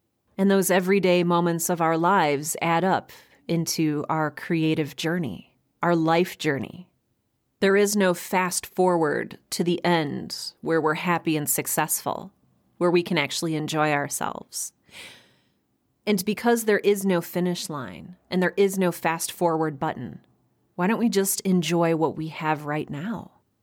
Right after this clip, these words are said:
Hence, my wanting to talk about enjoying the journey today, because we're never not on this journey. We're never not growing and learning and writing and participating in everyday life.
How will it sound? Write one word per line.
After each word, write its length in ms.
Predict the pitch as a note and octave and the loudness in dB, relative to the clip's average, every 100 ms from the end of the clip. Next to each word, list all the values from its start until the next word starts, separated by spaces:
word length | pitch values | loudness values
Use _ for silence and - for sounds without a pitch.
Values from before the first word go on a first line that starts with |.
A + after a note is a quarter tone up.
| _ _ _ _ _ _ _ _ _ | _ _ _ _ _ _ _ _ _
Hence, 680 | - G#3+ G3 - - - - _ _ | -2 0 0 -2 -6 -6 -10 _ _
my 320 | A3 F#3 G3 | -4 0 0
wanting 400 | E3+ E3+ F3 F3 | 0 0 0 0
to 140 | F3 - | -2 -2
talk 340 | F3+ E3 E3 | 0 0 0
about 420 | D#3 D3 C#3+ E3 - | 0 2 2 -2 -2
enjoying 760 | F#3 F3+ F3+ D#3+ D#3+ D#3+ D#3+ | 0 0 2 2 2 -2 -4
the 100 | E3+ | -4
journey 480 | D#3 F3+ F#3 G3 C3 | -4 -4 -2 -2 -4
today, 560 | - D#3+ - F#2+ - _ _ _ _ | -8 -12 -12 -14 -18 _ _ _ _
because 300 | A3+ B3+ A3+ | -2 0 0
we're 120 | A3+ | 2
never 440 | G#3+ G#3 G#3+ A3+ G3 | 2 4 2 4 2
not 460 | F3 F3 F#3+ G3 - | 2 2 2 0 0
on 260 | E3+ F3+ | 0 0
this 200 | E3 D3+ | -2 -6
journey. 600 | - D#3+ D#3 E3 A#2 - _ _ _ _ - _ - | -6 -4 -4 -4 -8 -14 _ _ _ _ -20 _ 0
We're 140 | G#3 | 2
never 480 | G#3 G3+ G#3+ A#3 G#3+ | 4 4 4 4 2
not 680 | F#3 F3 G3 F#3 C#3+ - - _ _ - | 2 2 2 2 -2 -8 -18 _ _ -16
growing 680 | E3+ F3 F#3+ F#3 E3+ D#3 - | -4 2 4 4 2 -2 -2
and 380 | E3 E3+ D#3 | 0 0 -2
learning 520 | D3+ F3+ F3 E3 D3+ - | 0 2 2 2 -2 -2
and 460 | D#3+ E3 D3 D3 | 0 0 -2 -2
writing 440 | D#3+ F3 F3+ D3 C3 | 2 2 2 0 -2
and 160 | C#3+ | -2
participating 920 | - E3 - G3 G#3+ - F#3 F3 E3 | -2 -2 -2 -2 -2 -4 0 0 0
in 180 | D#3+ - | -2 -2
everyday 640 | E3 E3 E3 E3 E3 D#3 | -2 0 -2 0 0 0
life. 640 | C3 C3+ E3+ - - - | 0 0 0 -2 -8 -20